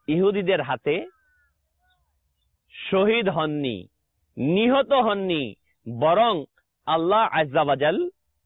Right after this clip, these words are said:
তাকে আসমানে উঠিয়ে নিয়েছেন। হ্যাঁ, যে এই আকীদা রাখে যে ঈসা আলাইহিস সালাতু ওয়াস সালাম নিহত হয়েছেন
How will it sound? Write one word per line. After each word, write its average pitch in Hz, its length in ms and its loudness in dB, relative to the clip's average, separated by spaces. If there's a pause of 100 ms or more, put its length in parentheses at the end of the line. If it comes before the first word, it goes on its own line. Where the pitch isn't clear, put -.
তাকে 156 420 0
আসমানে 185 720 -2 (520)
উঠিয়ে 285 400 2
নিয়েছেন। 170 580 -2 (300)
হ্যাঁ, 226 440 0 (460)
যে 160 320 2
এই 226 280 2
আকীদা 233 460 0
রাখে 226 280 2
যে 220 360 0 (540)
ঈসা 254 420 2
আলাইহিস 240 300 2
সালাতু 233 380 2
ওয়াস 226 140 -4
সালাম 226 420 2
নিহত 226 420 0
হয়েছেন 226 680 2